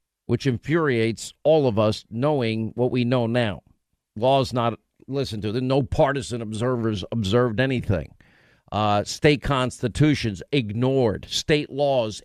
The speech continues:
ignored. Ridiculous, you know, consent agreements that, that benefited Democrats. It's, it just,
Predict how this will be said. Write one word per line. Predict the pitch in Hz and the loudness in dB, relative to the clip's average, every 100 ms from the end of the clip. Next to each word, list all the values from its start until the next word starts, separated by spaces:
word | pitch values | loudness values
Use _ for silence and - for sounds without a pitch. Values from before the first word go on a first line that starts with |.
| - | -4
ignored. | 139 113 123 135 139 123 85 - - _ - - - | -4 -2 -2 2 4 4 4 -2 -18 _ -20 -20 -12
Ridiculous, | - 143 95 165 175 139 139 123 123 - - - _ - | -2 -2 0 0 0 -2 -4 0 -2 -2 -6 -10 _ -4
you | 131 | 0
know, | 120 | 0
consent | 101 139 - - 160 | -2 -4 -2 -2 0
agreements | 147 110 123 120 113 117 - - - _ _ _ | 0 -2 -2 0 0 -2 -6 -10 -14 _ _ _
that, | - 139 127 - | -2 2 4 0
that | 98 120 120 104 - | -4 -2 -2 -2 4
benefited | 151 165 147 113 117 117 95 | 6 6 2 0 0 0 2
Democrats. | 135 151 143 131 110 110 - - | 2 2 0 0 -2 -2 -8 -4
It's, | 127 - - - | -4 -4 -12 -10
it | 135 104 | -10 -4
just, | 156 - | -4 -4